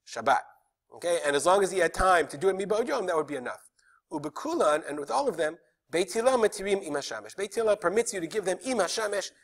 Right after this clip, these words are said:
as right before sunset, as long as the non-Jew has enough time to get out of the house before Shabbat begins. Now, this idea of Kadesh Yasu, as I mentioned, so that's the machloket between Beit Shammai and Beit Hillel. That's the essen-, essence of our Mishnah. But this idea of Kadesh Yasu does have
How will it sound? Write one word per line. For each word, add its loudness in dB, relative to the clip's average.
as 0
right 2
before 0
sunset, -2
as -6
long 0
as -2
the -4
non-Jew -2
has -4
enough -6
time -6
to -14
get -2
out 6
of -4
the 0
house 2
before -4
Shabbat -4
begins. -4
Now, 2
this 4
idea 4
of 0
Kadesh -8
Yasu, -4
as -8
I -6
mentioned, -6
so -8
that's 2
the -2
machloket -4
between -18
Beit -14
Shammai -12
and -14
Beit -18
Hillel. -10
That's -6
the -12
essen-, -12
essence -14
of -12
our -12
Mishnah. -16
But -2
this 4
idea 8
of -2
Kadesh -2
Yasu -2
does 2
have 2